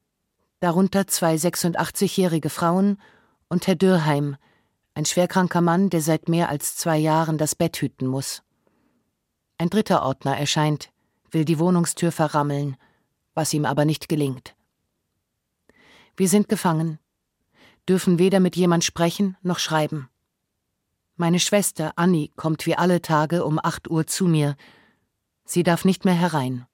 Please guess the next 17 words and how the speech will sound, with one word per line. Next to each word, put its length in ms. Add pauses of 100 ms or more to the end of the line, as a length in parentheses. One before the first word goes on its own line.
(1160)
Durch 160
das 220
Guckloch 400
sage 300
ich 180
ihr 100
Lebewohl, 580 (720)
darf 220
ihr 40
nicht 220
einmal 220
das 180
Brot 320
geben, 300
das 200
ihr 140
gehört. 500